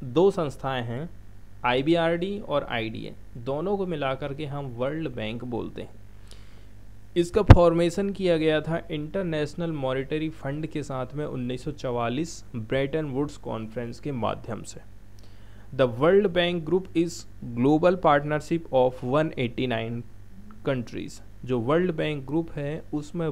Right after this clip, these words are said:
वन एटी नाइन मेंबर कंट्रीज हैं and five constitute organization, और पांच यहाँ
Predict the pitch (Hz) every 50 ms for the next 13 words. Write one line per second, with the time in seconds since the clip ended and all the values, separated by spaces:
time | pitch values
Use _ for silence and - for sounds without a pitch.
0 | 123 117 135 151 160 165 - - 139 131 - - 147 143 135 135 139 139 135 127
1 | 120 117 117 120 123 127 127 - - 117 110 110 104 - 139 139 143 151 151 -
2 | 151 156 165 - - - - - - - - - 151 165 170 180 175 165 - -
3 | - - 170 180 196 208 190 - - 156 143 135 135 - 151 147 151 160 165 175
4 | 170 - - - - - 120 120 123 127 123 117 117 120 117 - 90 78 - -
5 | - - - - - - 135 135 - - 143 143 160 180 196 190 180 175 165 156
6 | 151 156